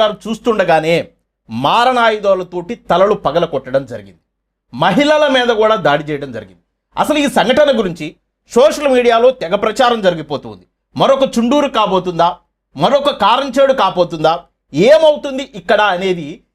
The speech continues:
చాలా వైరల్గా మారింది. అయితే మా నిజం మీడియా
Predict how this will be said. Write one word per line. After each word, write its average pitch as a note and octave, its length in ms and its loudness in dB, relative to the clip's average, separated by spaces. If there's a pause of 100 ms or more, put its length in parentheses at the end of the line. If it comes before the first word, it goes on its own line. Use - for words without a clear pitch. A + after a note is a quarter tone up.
(180)
చాలా C#4 420 2
వైరల్గా G#3 420 -6
మారింది. A2 340 -20
అయితే C4 220 0 (800)
మా D3+ 140 0 (120)
నిజం E3 260 -2
మీడియా G#3+ 200 2